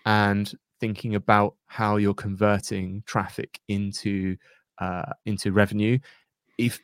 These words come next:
if you're in a brand team and you're thinking, like, "We need to look after our brand," these are all,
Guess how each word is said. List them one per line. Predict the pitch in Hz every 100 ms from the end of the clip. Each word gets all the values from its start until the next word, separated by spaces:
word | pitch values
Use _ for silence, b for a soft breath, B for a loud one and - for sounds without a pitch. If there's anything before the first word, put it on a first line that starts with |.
| -
if | -
you're | 120
in | 110
a | 101
brand | - 113 117 117
team | - 107 113
and | 110 107
you're | 104
thinking, | 98 110 98 107 101
like, | 104
"We | 117
need | 107 104
to | 107
look | 110 -
after | 98 98 - 98
our | 95
brand," | 117 107 98 98
these | 123 120
are | 123
all, | 131 123 113